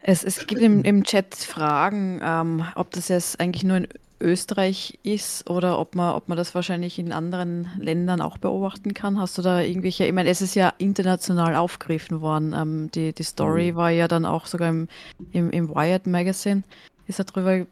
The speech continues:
Speaker 1: berichtet worden. Doktor Ruff hat, glaub ich, auch, auch, auch drüber geschrieben. Also du, du hast da ja schon sehr, sehr viel, nicht nur in Österreich, sondern international Aufmerksamkeit. Ähm, ähm, ähm, ähm, und das ist ja auch eben von der österreichischen Nationalbibliothek,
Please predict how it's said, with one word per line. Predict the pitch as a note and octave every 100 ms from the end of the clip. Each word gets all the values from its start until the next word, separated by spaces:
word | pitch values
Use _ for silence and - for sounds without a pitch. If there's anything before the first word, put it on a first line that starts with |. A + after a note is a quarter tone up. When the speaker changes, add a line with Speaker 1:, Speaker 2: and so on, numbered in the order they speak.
| -
Speaker 1:
berichtet | F#3+ F#3+ F#3+ F#3
worden. | F#3 F#3
Doktor | - - - A3+
Ruff | A3+ A3+
hat, | -
glaub | G3+
ich, | G3 G3
auch, | F#3+
auch, | F#3+ F#3
auch | F#3
drüber | - - G3 G3
geschrieben. | - - G3 F#3+
Also | E3+ E3
du, | F3 F3+
du | F3+
hast | F3 F3+ -
da | F#3
ja | F3+
schon | F3+ F3 F3 F#3+ - - -
sehr, | - - F3+ E3+
sehr | F#3+ F#3+ F#3
viel, | - F#3 F#3 F#3+
nicht | - G3 G3+ -
nur | F#3
in |
Österreich, | D3+ F#3 F#3+ F#3+
sondern | F3+ F3
international | F#3 G3 F3+ F3 F3 E3+
Aufmerksamkeit. | F3+ F3+ F#3 - E3+ E3+ F3 E3 - - - - - -
Ähm, | F3 E3 D#3+ D#3+ E3 E3 - - E3+
ähm, | D#3+ D#3 -
ähm, | D#3+ -
ähm, | D#3+
und | F#3+ G3
das | A3 G#3+
ist | A3+
ja | -
auch | G3+ -
eben | G3 G3+
von | G3 G3
der | F#3+ F3+
österreichischen | - - G3+
Nationalbibliothek, | F#3 F#3 F3+ E3+ G3+ A3 G#3+ G3 G3 G3+ -